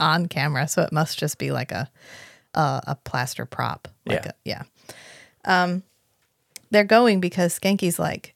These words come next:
Speaker 1: "Hey, we found a homicide. You had your phone turned off. What the fuck, man? Come on, let's go. We gotta go investigate this." So they leave. They hop in the car, and it turns out that the homicide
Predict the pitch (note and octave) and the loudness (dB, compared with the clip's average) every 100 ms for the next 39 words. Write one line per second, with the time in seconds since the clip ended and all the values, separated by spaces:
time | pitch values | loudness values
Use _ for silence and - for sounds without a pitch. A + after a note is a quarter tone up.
0 | - - G3 D#3 - F#3+ F3 F3+ F3 D3 | -8 0 0 0 -4 -2 0 2 0 0
1 | E3+ E3+ - C#3+ D#3 - F3 E3+ D3 E3 | 0 0 -2 -4 -4 0 0 0 0 0
2 | E3 D#3+ D3+ D3 C#3+ - E3+ E3+ - E3+ | 2 0 -2 -2 -4 -4 -4 -2 2 2
3 | - D3 C#3+ D#3+ - F#3 E3+ D#3 D#3 F3+ | 2 -2 -2 -2 2 4 4 0 0 0
4 | D#3 D3 D#3 D#3 D3 D3+ G3+ - C3+ - | 2 0 0 0 0 0 -2 -4 -8 -6
5 | A2+ D3 - D3+ D3+ F#3+ A3+ F3+ D#3 D#3+ | -8 -6 -2 -2 0 2 4 4 2 -2
6 | D#3 D3 E3+ E3+ D3+ D3+ E3 D3+ - F3+ | -6 -4 -4 -2 -4 -4 -2 -2 -4 -6
7 | - A3+ C#4 A#3 F3 G3 - E3+ G3+ D4+ | -4 -4 -2 -2 -2 -6 -8 -4 -4 -4
8 | - C#3 C#3+ F3 | -6 -6 -6 -10